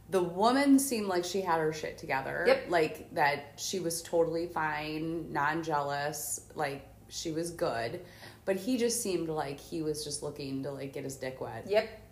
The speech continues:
Speaker 1: Like, he was really just
Speaker 2: And
Speaker 1: out for
Speaker 2: specifically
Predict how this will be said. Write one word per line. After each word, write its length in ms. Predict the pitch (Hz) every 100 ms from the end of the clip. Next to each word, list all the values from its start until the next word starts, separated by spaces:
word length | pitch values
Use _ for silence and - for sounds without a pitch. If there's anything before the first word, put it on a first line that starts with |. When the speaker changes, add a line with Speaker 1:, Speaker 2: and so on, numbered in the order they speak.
| -
Speaker 1:
Like, 320 | 165 143 - - - - - - -
he 500 | - 170 151 - -
was 240 | 151 156 -
really 260 | 151 143
just 140 | - -
Speaker 2:
And 100 | 285
Speaker 1:
out 260 | 294 294
for 100 | -
Speaker 2:
specifically 1300 | 277 285 294 294 277 262 233 220 214 196 185 180 208